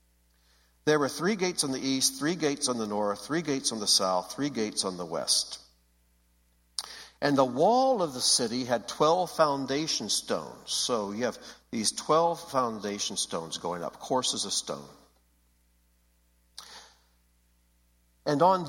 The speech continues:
them were the twelve names of the twelve apostles of the Lamb. So you would have, you know, John, and you would have, uh, uh, Bartholomew. I'll just put Bart there. Bar-, don't think Bart Simpson, Bartholomew.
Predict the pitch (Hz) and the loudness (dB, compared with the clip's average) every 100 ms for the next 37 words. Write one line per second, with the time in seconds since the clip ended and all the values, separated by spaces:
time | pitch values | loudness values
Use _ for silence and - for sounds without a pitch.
0 | 123 226 262 190 151 175 127 - - 160 | 0 2 2 2 0 -2 -4 -2 4 6
1 | 160 160 139 123 110 110 127 135 151 - | 6 2 -2 -2 0 -2 -4 -4 -6 -2
2 | 131 120 127 120 - 110 101 113 107 117 | 2 2 0 -4 2 2 2 0 -6 -2
3 | 147 160 165 104 80 65 - - _ _ | -2 2 0 0 -8 -14 -20 -20 _ _
4 | - - 170 107 90 95 113 110 110 107 | -2 0 2 2 -2 -6 -6 -4 -2 0
5 | 107 101 - - 127 107 101 98 - - | 0 -4 -10 -10 -6 -4 -4 -4 -10 -20
6 | - - - 90 95 101 107 107 107 95 | -20 -20 -6 -4 -2 -4 -6 -6 -8 -8
7 | 62 57 62 58 76 85 90 90 82 76 | -10 -14 -16 -16 -14 -12 -10 -8 -8 -8
8 | 73 - - 78 76 69 65 - - _ | -12 -16 -12 -8 -6 -6 -10 -16 -20 _
9 | _ _ _ - 104 92 80 82 80 - | _ _ _ -10 -8 -6 -4 -4 -4 -4
10 | 107 107 104 101 98 95 95 92 92 92 | 0 2 2 -4 -8 -8 -8 -8 -6 -8
11 | 95 - - - - 90 - - 82 87 | -8 -12 -16 -10 -6 -6 -8 -12 -14 -4
12 | 80 80 69 85 82 87 82 - - - | -4 -4 -8 -10 -8 -8 -8 -10 -20 -20
13 | - 107 113 85 92 87 - - 73 85 | -8 -6 -6 -4 -2 -2 -4 -4 -6 -10
14 | 82 82 80 95 90 85 80 | -8 -8 -6 -4 -4 -6 -10